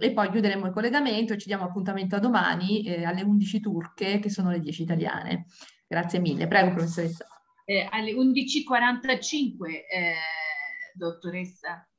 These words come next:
Speaker 2: perché
Speaker 1: Domani?
Speaker 2: Sì, sì, domani undici quarantacinque.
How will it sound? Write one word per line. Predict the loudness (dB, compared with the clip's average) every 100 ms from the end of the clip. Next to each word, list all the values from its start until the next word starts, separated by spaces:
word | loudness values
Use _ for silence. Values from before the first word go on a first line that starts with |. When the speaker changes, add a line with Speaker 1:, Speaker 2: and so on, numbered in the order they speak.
| _ _ _
Speaker 2:
perché | -8 -2 4
Speaker 1:
Domani? | 6 8 6 2 0 -8 -20 -20 _ _ _ -14
Speaker 2:
Sì, | -4 -4
sì, | -2 -4
domani | 0 2 0 -2
undici | -4 -6 -8
quarantacinque. | -6 0 0 0 -4 -6 -12 -14 -16 -18